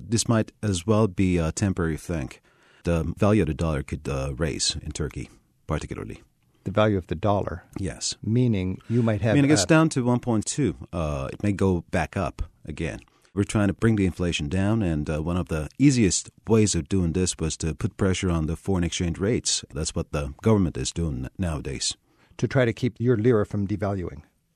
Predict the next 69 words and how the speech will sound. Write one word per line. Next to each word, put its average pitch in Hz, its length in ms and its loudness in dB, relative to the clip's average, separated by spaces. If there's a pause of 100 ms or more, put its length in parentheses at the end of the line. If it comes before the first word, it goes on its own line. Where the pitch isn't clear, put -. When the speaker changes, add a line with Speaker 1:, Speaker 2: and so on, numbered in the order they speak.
(160)
Speaker 1:
Exactly. 101 580 0
Speaker 2:
Now, 143 100 4
when 135 120 4
people 185 240 0
are 139 100 2 (120)
traveling 131 500 2
in 95 80 2
Istanbul, 90 460 -2
they 98 80 0
want 120 160 2
to 107 40 0
have 107 120 -2
experiences. 92 600 -4
You 92 80 -2
don't 131 120 0
just 110 180 -8
want 98 120 -2
to 95 40 -4
see - 180 -4
them, 90 220 -8 (100)
a - 60 -20
couple - 260 -4
of 90 60 -4
famous - 280 -6
mo-, 110 240 0
well, 127 100 2
you're 90 100 0
gonna 113 140 0
see - 120 -6
a 85 60 -6
couple - 200 -8
of - 60 -12
famous 90 240 -6
mosques 90 400 -4
and 87 80 -4
you're 87 80 -6
gonna 92 140 -4
go 95 120 -2
to 87 60 -6
the 87 60 -8
museums, 95 460 -2 (280)
but 170 80 -8
you 170 40 -2
want 180 100 4
to 170 40 4
have 156 80 2
an 127 60 2
experience. 113 640 -2
What 180 100 2
experience 156 420 -2
would 113 120 -2
you 117 80 2
be 104 100 0
sure 98 260 0
that 92 140 -2
a 92 40 -4
visitor 87 360 -4
would 85 140 -4
have - 480 -6
to 82 280 -4 (440)
have 98 140 0
a 87 40 -4
good, 82 360 -6
rich 95 260 -4
memory 82 300 -4
when 80 160 -4
they're 76 120 -4
in 78 80 -6
Istanbul? 76 480 -10